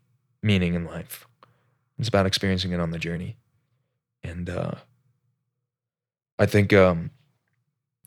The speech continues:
I don't know if I read this or someone told it to me, or maybe I heard it twice, but it's, uh, I think it's important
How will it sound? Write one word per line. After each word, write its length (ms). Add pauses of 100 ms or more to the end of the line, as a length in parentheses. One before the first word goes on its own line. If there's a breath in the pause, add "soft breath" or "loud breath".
(120)
I 80
don't 180
know 140
if 120
I 60
read 280
this 340
or 280 (100)
someone 300
told 320
it 120
to 120
me, 200
or 260 (260)
maybe 300
I 60
heard 160
it 100
twice, 400 (680 soft breath)
but 140
it's, 240
uh, 340 (460)
I 100
think 200
it's 160
important 600